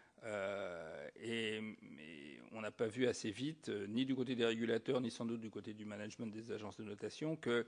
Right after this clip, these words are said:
en, euh, on changeait en réalité d'approche assez complètement. Au lieu de, de noter le risque de, qu'une entité, euh, une entreprise ne rembourse pas, on notait la solidité d'un produit financier. Et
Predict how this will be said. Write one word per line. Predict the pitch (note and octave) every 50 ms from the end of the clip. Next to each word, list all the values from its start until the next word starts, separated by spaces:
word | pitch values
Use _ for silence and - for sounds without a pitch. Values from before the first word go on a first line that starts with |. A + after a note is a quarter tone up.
| - - - - - - - - - - -
en, | A2 A#2 A#2+ A#2 A2+ G#2+ G2+ G2
euh, | F#2 - - - - - - - - - - - - - - G1+ G1+ - - - - - - - G1+ G1+ - - - - - - - -
on | -
changeait | - - - C3 A#2 A#2+ C#3 C#3 C3+
en | A#2+ A2 G#2+
réalité | - A2+ A2 A2 A2 - - C3+
d'approche | A#2+ A2+ G#2+ - - - C3 A#2+ - -
assez | G#2+ - - C#3
complètement. | - - B2+ - C3+ A#2+ - - A2 B2 C#3+ D3+ D#3 - - - - - - - - - _ -
Au | -
lieu | A#2 B2 C#3+ C#3+
de, | B2 B2+ A#2+ A2+
de | A2 G#2+ A#2+
noter | A#2 A#2+ B2 A#2+ B2 - C3+
le | C3 A#2 A2+
risque | G#2+ - C#3+ C#3 C#3 - - - -
de, | A2+ G#2+ A2 G#2 G#2 G#2 G2+ G2+ -
qu'une | - - A2+ A2+
entité, | A#2 A#2 - - - A#2+ - C#3 C3 B2+ B2+ A#2+
euh, | A2+ G#2+ G2+ A2 B2 G2+ G2+ G2 G2+ G2 G2 F2+ F#2 G#2+
une | A2 G#2+
entreprise | G#2+ - - A#2 G#2 - - B2+ A#2 A#2+
ne | A#2+
rembourse | A2 G#2 A2 A2+ A2+ A#2 - - - A2
pas, | - A#2 C3 D3 D#3+ - - - - - - - - - _ _ -
on | A2+ A#2
notait | A#2+ B2 A#2 - C3+ B2+
la | A#2 G2+
solidité | - - C#3+ C3 B2+ B2+ B2+ C3 A#2+ - C3+
d'un | C3 C3 A#2
produit | - - B2 A2 A2 A2+
financier. | G#2+ - B2 A#2 A2 A2 - - C3 C3+ D3 E3 - - - - - - - _ _ _ _ _ - -
Et | - A#2 A#2 A#2 A2 G#2+ G#2 G#2 G2+ G#2 G#2 F#2+